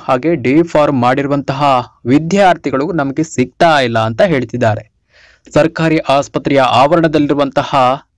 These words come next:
ಜನೌಷಧಿ ಮಳಿಗೆ ಪದೇ ಪದೇ ಬಾಗಿಲು ಬಂದ್ ಮಾಡ್ತಿದ್ದಾರೆ. ಸರಿಯಾದ ಔಷಧಿ ಸಿಗ್ತಾ ಇಲ್ಲ. ಔಷಧಿಗಾಗಿ ಪರದಾಡ್ತಾ ಇರುವಂತಹ ರೋಗಿಗಳು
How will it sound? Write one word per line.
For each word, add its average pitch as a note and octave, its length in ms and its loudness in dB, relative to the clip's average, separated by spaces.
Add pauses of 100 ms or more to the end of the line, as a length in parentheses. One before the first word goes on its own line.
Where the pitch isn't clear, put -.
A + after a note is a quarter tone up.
(340)
ಜನೌಷಧಿ F3 580 2
ಮಳಿಗೆ C3+ 500 2
ಪದೇ D#3+ 420 2
ಪದೇ F3 240 2
ಬಾಗಿಲು C#3 480 0
ಬಂದ್ B2 280 -2
ಮಾಡ್ತಿದ್ದಾರೆ. C3 760 0 (480)
ಸರಿಯಾದ E3 440 4 (120)
ಔಷಧಿ C#3+ 480 -2
ಸಿಗ್ತಾ D3 440 0
ಇಲ್ಲ. C3 180 0 (640)
ಔಷಧಿಗಾಗಿ D#3+ 760 2
ಪರದಾಡ್ತಾ D#3+ 560 0
ಇರುವಂತಹ D3 580 0
ರೋಗಿಗಳು D#3 800 0